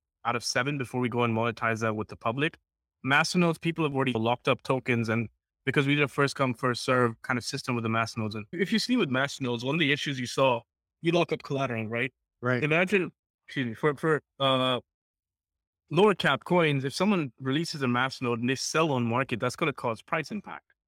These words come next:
Speaker 2: Sure.
Speaker 1: So what we did is we actually created an N F T representing the ownership of the masternode. So if you wanted to exit, you just sell your N F T.
Speaker 2: Nice.
Speaker 1: So you're not having primary market or secondary market impact.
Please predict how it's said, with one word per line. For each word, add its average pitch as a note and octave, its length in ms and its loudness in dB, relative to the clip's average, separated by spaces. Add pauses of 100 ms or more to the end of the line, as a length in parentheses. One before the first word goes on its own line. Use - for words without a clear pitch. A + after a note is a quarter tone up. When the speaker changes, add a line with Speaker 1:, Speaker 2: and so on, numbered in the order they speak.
(160)
Speaker 2:
Sure. B2 240 -6 (120)
Speaker 1:
So D3+ 160 -2
what D3+ 120 0
we B3 120 4
did F3+ 180 4
is D3+ 160 0
we E3+ 140 2
actually F#3 280 0
created D#3+ 340 0
an C3 60 -4
N C#3+ 180 -2
F C#3 140 -6
T E3+ 220 -2
representing C3+ 540 0
the B2 140 -2
ownership C3+ 360 0
of A#2 120 -4
the A#2 60 -4
masternode. A#2 580 -4 (420)
So D3 220 -4
if - 120 -8
you D#3 80 -2
wanted F3+ 240 4
to - 180 -6
exit, E3+ 460 0
you D3+ 160 -6
just F3 280 -4
sell C#3 200 4
your A#2 160 -2
N A#2 80 0
F A2+ 160 -4
T. C#3 300 -6 (540)
Speaker 2:
Nice. G#2+ 160 -4
Speaker 1:
So C3+ 100 2
you're C3 160 4
not C#3+ 100 4
having D3 200 0
primary C3+ 400 2
market A#2+ 420 0
or A2+ 180 -2
secondary A#2 460 -2
market A2 340 -4
impact. A#2+ 440 -6